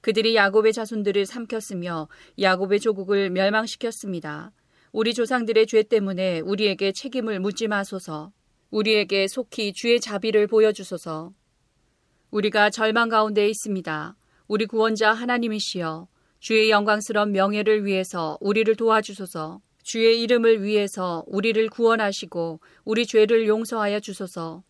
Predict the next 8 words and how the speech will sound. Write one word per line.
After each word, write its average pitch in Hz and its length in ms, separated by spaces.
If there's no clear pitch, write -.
"너희 208 280
하나님이 233 420
어디 208 260
있느냐?"라고 180 1000
이방 208 300
민족들이 208 600
빈정거리며 196 720
말합니다. 185 720